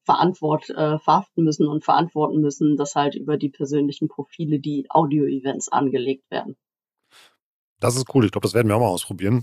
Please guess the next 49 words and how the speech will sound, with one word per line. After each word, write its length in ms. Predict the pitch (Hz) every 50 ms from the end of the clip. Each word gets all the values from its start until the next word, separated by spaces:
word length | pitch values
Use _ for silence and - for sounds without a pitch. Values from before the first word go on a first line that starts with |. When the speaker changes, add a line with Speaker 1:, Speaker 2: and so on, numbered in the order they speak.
| -
Speaker 2:
Irgendwie, 400 | 95 95 92 92 92 95 95 90 - - - -
ähm, 640 | 92 87 87 87 90 92 90 87 90 90 87 87 - _ _ _ _
also 200 | - - - _ _ _ _ _ _ _ _
bietet 200 | - - 92 -
sich 200 | - - - 85
an, 80 | 90 92
eben 120 | 90 85
ein 120 | 82 82
Q 120 | - - 101
and 120 | 90 87
A 80 | 90 92
zu 120 | - 101
machen 200 | 90 90 87 90
oder 160 | 92 87 87
ähnliches. 280 | 87 98 101 107 101 -
Ich 60 | 104
fänd's 180 | 113 135 143 -
auch 120 | 120 -
cool, 100 | - 135
wenn 60 | 127
man 60 | 104 101
das 160 | 98 - -
aufzeichnen 540 | - 123 - - - 92 80 82 - - -
könnte. 240 | - 85 80 -
Auch 40 | 90
bei 100 | - 104
diesen 140 | 98 92 95
Live-Events. 500 | 92 101 127 - - 90 98 110 127 -
Ich 20 |
hab 100 | - -
mir 80 | - 101
neulich 220 | 101 107 101 -
mal 80 | 101 98
die 100 | 90 87
Founders 300 | - 110 120 135 123 -
League 160 | 127 123 -
angeguckt. 340 | 117 117 110 - - 123 120
Das 100 | 101 87
war 100 | 92 92
so 60 | 92
ein 100 | 92 90
Live-Video-Event, 640 | 87 92 92 - 107 110 123 117 104 107 110 110 104
was 120 | 107 -
auch 60 | 104 104
über 100 | 101 104
LinkedIn 220 | 107 107 110 104
halt 100 | 104 101
gestreamt 420 | - - - - - 107 104 -
wurde. 180 | - 107 104 101